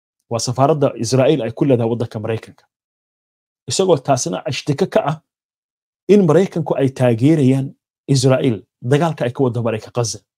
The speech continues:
iyo geerida dadka shicibka ah. Ninkan markii uu isgubay istaalka la geeyey, laakiin waaxda gaashaandhigga Maraykanka, The Pentagon-ka, waxay leedahay ninkani waa dhinta hadda. Ninkan markuu isgubayay wuxuu ku qaylinayay, "Falastiin ha xorowdo."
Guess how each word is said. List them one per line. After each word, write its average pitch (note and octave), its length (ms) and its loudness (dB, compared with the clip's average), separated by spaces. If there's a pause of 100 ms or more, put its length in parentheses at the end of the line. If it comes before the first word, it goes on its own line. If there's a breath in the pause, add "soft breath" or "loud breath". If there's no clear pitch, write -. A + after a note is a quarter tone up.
iyo C#3 260 2
geerida D3 460 2
dadka C#3 260 0
shicibka A#2+ 440 -6
ah. - 100 -16 (1300)
Ninkan F#3+ 360 2
markii F#3 240 0
uu E3 40 -6
isgubay D3 320 0
istaalka C#3+ 420 -2
la B2 120 2
geeyey, B2+ 260 0
laakiin C3+ 480 -2
waaxda D3 260 2
gaashaandhigga B2+ 580 -2
Maraykanka, C3+ 460 -2
The G#2+ 100 -6
Pentagon-ka, C3+ 600 0
waxay A#2+ 160 -2
leedahay B2+ 280 0
ninkani B2+ 340 -2
waa A#2 200 0
dhinta A#2 240 -8
hadda. G2+ 220 -10 (1120)
Ninkan D3+ 260 -2
markuu C3+ 560 0 (500)
isgubayay B2+ 520 2
wuxuu A#2 220 -6
ku - 180 2
qaylinayay, A#2+ 540 0 (580)
"Falastiin B2+ 420 -2
ha B2+ 120 -2
xorowdo." F#2+ 440 -8